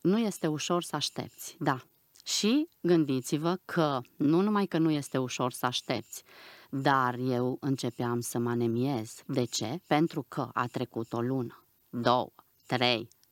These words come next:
patru luni de hemoragii. Și Iisus nu mă vindeca,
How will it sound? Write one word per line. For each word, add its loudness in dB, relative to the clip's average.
patru 4
luni -6
de 0
hemoragii. -8
Și -12
Iisus -10
nu -4
mă -4
vindeca, -10